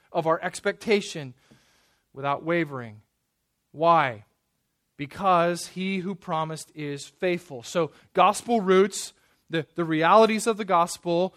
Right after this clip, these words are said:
are at work in us, and they should be, and they must be producing in us a nearness to God and a confidence that is ever building and unwavering in the Word of God.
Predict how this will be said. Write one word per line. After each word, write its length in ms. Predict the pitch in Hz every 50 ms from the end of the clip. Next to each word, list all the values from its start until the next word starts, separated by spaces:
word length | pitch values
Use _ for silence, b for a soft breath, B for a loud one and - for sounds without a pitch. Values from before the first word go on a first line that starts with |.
| b b
are 160 | b 170 180 170
at 140 | 165 165
work 260 | 156 170 196 214 214 226
in 80 | 202
us, 280 | 190 180 185 190 - -
and 240 | - 170 170 165 160
they 100 | 160 151
should 360 | - - - 214 220 196 170
be, 300 | 190 190 190 202 214 214
and 160 | - 165 160
they 80 | 160 151
must 360 | 156 175 190 214 214 - -
be 160 | 190 190 190
producing 560 | - - 202 160 170 190 202 - - 190 175
in 100 | 160 151
us 300 | 156 160 175 190 - - b b b b b
a 120 | 175 170
nearness 540 | 160 156 160 160 165 175 185 196 214 220 -
to 120 | - 247 208
God 460 | 214 202 190 190 190 190 208 202 196 _ b b b b b
and 180 | 190 180 175
a 140 | 165 165 160
confidence 640 | 156 - - 190 196 214 226 214 226 220 220 214 -
that 100 | 190 185
is 160 | 180 165 143 -
ever 240 | - 196 208 202 233
building 480 | 185 180 190 185 185 190 190 190 202 - _ _
and 220 | - 180 175 175 -
unwavering 1000 | - 185 190 190 180 165 165 190 202 220 247 240 180 170 165 156 160 165 175 190 208
in 180 | 202 208 214
the 60 | 214 240
Word 280 | 226 240 254 269 269
of 140 | 247 196 160
God. 320 | 175 156 131 117 104 90